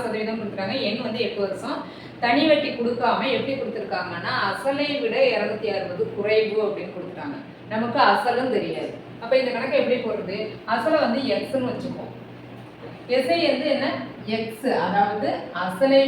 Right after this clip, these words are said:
விட இருநூத்தி அறுபது குறைவு, அதான் வந்து லெஸ் பண்ணிட்டோம். குறைவுங்கிறதுனால லெஸ் பண்ணிருக்கோம். எக்ஸ்ங்கிறது அசலு, அசலை விட இருநூத்தி அறுபது குறைவு அப்படிங்கிறதுனால எக்ஸ் மைனஸ் இருநூத்தி அறுபது கொடுக்கணும். இப்போ நம்ம வந்து தனி வட்டி காண்பதற்கான formula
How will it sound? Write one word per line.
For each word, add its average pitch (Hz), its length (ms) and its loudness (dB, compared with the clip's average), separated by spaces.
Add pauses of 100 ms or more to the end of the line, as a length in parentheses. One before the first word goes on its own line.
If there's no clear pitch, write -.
விட 254 120 0 (260)
இருநூத்தி 226 400 0
அறுபது 196 300 -2
குறைவு, 180 240 -4 (100)
அதான் 214 220 -2
வந்து 220 200 -2
லெஸ் 190 200 -2
பண்ணிட்டோம். 170 460 -4
குறைவுங்கிறதுனால 240 760 0 (100)
லெஸ் - 200 -2
பண்ணிருக்கோம். - 380 -10 (380)
எக்ஸ்ங்கிறது 226 600 0
அசலு, 220 360 2 (300)
அசலை 220 320 -2 (100)
விட 220 120 2 (160)
இருநூத்தி 214 340 0
அறுபது 196 340 -4
குறைவு 233 380 0 (440)
அப்படிங்கிறதுனால 202 640 -2
எக்ஸ் - 200 -6
மைனஸ் 208 340 -8
இருநூத்தி 180 280 -6
அறுபது 160 240 -8
கொடுக்கணும். - 320 -12 (380)
இப்போ 247 160 4 (360)
நம்ம 262 120 -2 (100)
வந்து - 180 0 (760)
தனி 269 160 4
வட்டி 330 180 0
காண்பதற்கான 247 480 0
formula 247 300 0